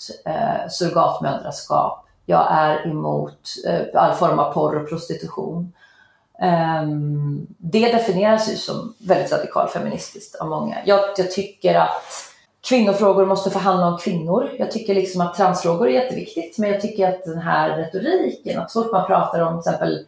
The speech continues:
abort, så kommer det numera in folk och säger att det handlar om livmoderbärare, och det kan jag väl gå med på att man säger, och att män kan också bli gravida. Men jag vidhåller att abort handlar framförallt, det är en kvinnofråga, och det har ju också med ett historiskt pers-, perspektiv att göra. Så på så sätt så, det är väl några exempel på hur man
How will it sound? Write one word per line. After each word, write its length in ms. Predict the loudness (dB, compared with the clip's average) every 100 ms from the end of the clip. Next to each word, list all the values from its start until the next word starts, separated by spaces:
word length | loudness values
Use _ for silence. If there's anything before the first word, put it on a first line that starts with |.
| _
abort, 420 | -2 0 -2 -4 -14 -14 -12
så 120 | -12 -4
kommer 280 | 0 0
det 60 | 0
numera 260 | -2 0 0
in 160 | -2
folk 180 | -4 -6
och 60 | -6
säger 220 | -2 -2
att 60 |
det 60 | -2
handlar 220 | -4 -2
om 60 | 2
livmoderbärare, 1040 | 2 2 -2 -2 2 4 4 2 2 2
och 60 | 2
det 80 | 0
kan 120 | 0
jag 80 | 0
väl 100 | 2
gå 60 |
med 200 | 2 0
på 60 | 0
att 100 | -2
man 100 | -4
säger, 360 | -4 -2 0 0
och 60 |
att 100 | 0
män 240 | 2 2 0
kan 100 | -2
också 180 | -6 -6
bli 120 | -6
gravida. 360 | -6 -4 -2 0
Men 100 | 4
jag 120 | 4
vidhåller 520 | 4 2 4 4 4
att 180 | 2 2 0
abort 340 | 0 0 -2
handlar 460 | -2 0 2 2 2
framförallt, 500 | 0 -4 -2 -4 -2
det 100 | 2
är 220 | 4 4 2
en 60 | 0
kvinnofråga, 800 | -2 -2 -2 0 0 0 -4 -8
och 60 |
det 60 | -2
har 100 | 0
ju 60 | 0
också 140 | -4
med 80 | -10
ett 80 | -10
historiskt 420 | -2 0 -2 -8
pers-, 360 | -20 -20 _ -8
perspektiv 460 | -8 -8 -14 -16
att 60 | -12
göra. 200 | -10 -10 -12 -20 -20 -20 -20 -10
Så 140 | -4
på 80 | 0
så 200 | 4 6
sätt 280 | 6 2 2
så, 220 | 2 4
det 160 | 6 4
är 40 |
väl 120 | 4 4
några 180 | 4
exempel 420 | 4 0 0 0 -4
på 140 | -4
hur 160 | -2 0
man 420 | 0 0 -2 -8